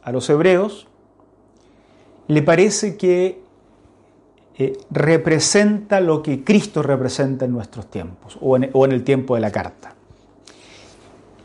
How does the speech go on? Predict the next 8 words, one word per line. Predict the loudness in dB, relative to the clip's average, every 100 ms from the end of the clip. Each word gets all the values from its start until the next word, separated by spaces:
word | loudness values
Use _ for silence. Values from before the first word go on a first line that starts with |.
| _ -20 -20 0
Este | 0 4 4
Melquisedec | 4 2 0 4 4 4 2 -12 _ _ _ -6
es | -2
descrito | -2 -2 -2 0 0
como | 0 -2
sacerdote | -2 -4 -2 -6 0 2 2 0 -4 -6 -14 _ _ _
del | 0 0 2
Dios | 2 2 0 -10 -14